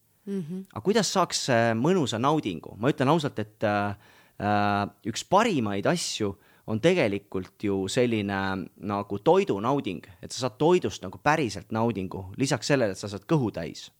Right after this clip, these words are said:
Speaker 2: Siis selleks on minu arust ülihea nipp, võite kõik kodus proovida, et kui te süüa teete, siis, äh, suhelge selle toorainega ja suhelge tegelikult nagu s-, selle toiduga. Et kui sa teed,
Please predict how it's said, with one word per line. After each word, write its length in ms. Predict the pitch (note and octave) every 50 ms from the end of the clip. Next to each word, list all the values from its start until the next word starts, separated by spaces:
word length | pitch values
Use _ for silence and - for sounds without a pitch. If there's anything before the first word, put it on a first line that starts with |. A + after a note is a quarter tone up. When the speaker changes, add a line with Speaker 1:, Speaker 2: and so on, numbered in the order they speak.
| _ _ _ _ _ _ _ _ _ _ _ _ - -
Speaker 2:
Siis 160 | - G#2+ -
selleks 320 | - D#3 C#3+ C3+ - - A#2
on 80 | A#2
minu 240 | A2+ B2 D3 D3+ C3
arust 80 | A#2 -
ülihea 400 | D#3 E3+ E3 C#3 A#2+ A#2 A#2 C3+
nipp, 160 | G3 A#3 - _
võite 180 | A#2+ A2 - A#2+
kõik 140 | B2 B2 -
kodus 260 | - C3 A2+ - -
proovida, 380 | - F3+ F#3 D#3+ C3 A2+ A2 A2+ - - - - - -
et 100 | A#2 -
kui 100 | - B2+
te 60 | A#2+
süüa 400 | A#2+ - - A#3 G#3+ D#3+ C#3 -
teete, 400 | - F3+ F3+ - - - E2+ G2+ - _ _ _ _ _ _ _ _ _ _ _
siis, 380 | - - C3+ B2+ A#2+ A2+ - -
äh, 300 | A#2+ A2+ A2 A2 A2 A2
suhelge 680 | A2 - - F#3 G3+ G3+ G3+ E3 B2 G#2+ G2 G2+ G#2+ G#2 G#2
selle 240 | - - A#2+ A2 G#2+ A2
toorainega 680 | - E3+ F#3+ F#3+ F3 E3 D#3+ D3+ C#3+ C#3 C3 B2+ C3+ B2+ - - _ _
ja 60 | -
suhelge 460 | A2+ - G3 G3 G3 D#3 A#2 G2+ G#2+ G#2
tegelikult 540 | - - E3+ E3 B2+ A2 A2 - G#2+ G#2 G#2+
nagu 140 | G#2+ G#2 A2
s-, 80 | - - _ _ _
selle 300 | - - A#2+ G#2+ A2 G#2 - -
toiduga. 460 | - E3+ F#3 - A#2 F#2 - - D2
Et 80 | - G#2 -
kui 100 | - B2+
sa 60 | - -
teed, 320 | - G#3 A3 F#3+ D3 -